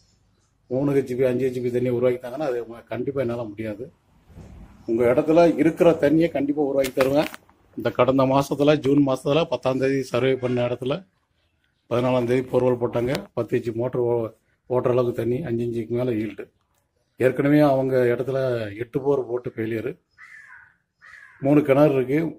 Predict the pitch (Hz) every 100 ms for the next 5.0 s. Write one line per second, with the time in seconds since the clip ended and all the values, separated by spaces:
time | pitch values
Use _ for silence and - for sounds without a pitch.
0 | - 120 135 143 143 151 120 143 139 147
1 | 147 139 139 147 131 131 127 123 120 123
2 | 160 117 131 131 123 127 123 123 127 107
3 | 107 95 95 92 - _ _ _ - 113
4 | 127 123 113 113 117 - 127 151 -